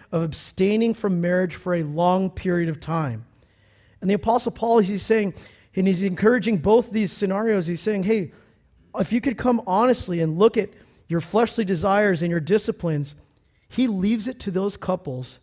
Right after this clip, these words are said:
to decide. And in these two groups, the point is that the engaged couples who wait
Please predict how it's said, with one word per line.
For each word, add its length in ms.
to 100
decide. 640
And 120
in 80
these 240
two 220
groups, 520
the 80
point 520
is 480
that 120
the 120
engaged 440
couples 380
who 160
wait 640